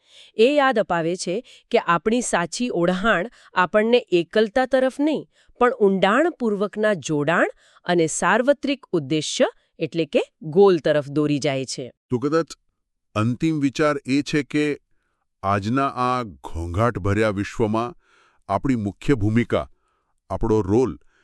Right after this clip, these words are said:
Speaker 2: એ જ છે કે આપણે આપણી અંદર રહેલી એ શાંત આંતરિક સત્તાને ફરીથી શોધી કાઢીએ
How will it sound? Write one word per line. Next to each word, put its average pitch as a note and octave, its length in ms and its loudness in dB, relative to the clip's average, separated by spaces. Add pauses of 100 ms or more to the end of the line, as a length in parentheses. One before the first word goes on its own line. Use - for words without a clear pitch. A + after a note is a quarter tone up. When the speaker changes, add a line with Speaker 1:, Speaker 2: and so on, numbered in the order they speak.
(240)
Speaker 2:
એ C#3 100 4
જ F3+ 60 -2
છે - 240 -2
કે D3+ 280 -2 (300)
આપણે A2+ 260 0
આપણી C3+ 240 -2
અંદર A#2 320 -2
રહેલી A#2+ 420 -2 (100)
એ B2 160 -2
શાંત A2+ 640 -2 (400)
આંતરિક G#2+ 540 -4
સત્તાને A2 600 -4 (400)
ફરીથી D#3 500 0
શોધી G2+ 340 0
કાઢીએ D2 380 -8